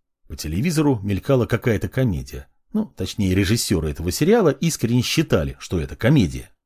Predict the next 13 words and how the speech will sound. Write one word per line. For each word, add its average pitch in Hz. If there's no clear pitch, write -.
В 127
общем 185
и 143
целом 208
сюжет 135
был 131
максимально 107
глупым. 80
Какие-то -
там 73
родители 110
нанимают 87
няню. 95